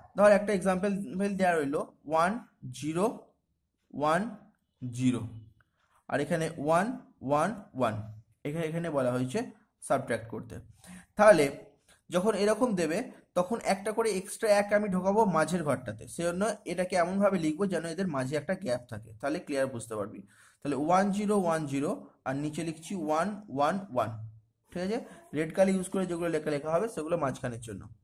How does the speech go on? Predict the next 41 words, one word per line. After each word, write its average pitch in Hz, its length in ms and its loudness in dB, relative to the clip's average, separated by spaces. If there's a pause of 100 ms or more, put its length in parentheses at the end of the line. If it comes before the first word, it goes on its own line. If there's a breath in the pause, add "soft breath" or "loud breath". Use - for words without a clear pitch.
(480 soft breath)
তাহলে 175 160 0 (100)
উপরে 208 240 0
ছিল 214 100 0 (380)
জিরো, 180 200 0 (640)
জিরোটায় 185 360 2
কি 196 120 -2
ধরবো? 190 180 0 (100)
টেন 180 200 -2
ধরবো। 185 200 0 (400 loud breath)
তাহলে 156 260 -2
টেন 185 180 2 (100)
ধরলে 208 300 2 (460)
একটা - 260 -4
এক 180 160 -4
extra 196 280 -2
পড়ে 190 160 -2
থাকছে, 196 260 -4
সেই 175 200 -2
একটা 202 180 -2 (400)
মাঝখানে 131 360 -4
ঢো-, 107 200 -6
ঢোকাবো। 104 280 -8 (540 loud breath)
তাহলে 156 240 0
টেন 202 220 2
মাইনাস 208 300 2
ওয়ান, 196 160 2 (540)
তাহলে 160 180 2 (200)
এখানে 196 300 4
ওয়ানে 180 240 2 (360)
জিরো 190 180 2 (100)
মাইনাস 196 320 2
ওয়ান 170 220 0
না 151 60 0 (120)
লিখে 139 260 -4
আমি 156 180 -4
ফর্মুলাটা 135 440 0
লিখবো 147 160 -4 (180)
টেন 170 140 -2 (100)
মাইনাস 127 320 -2
ওয়ান 123 220 -4
সমান 190 200 -8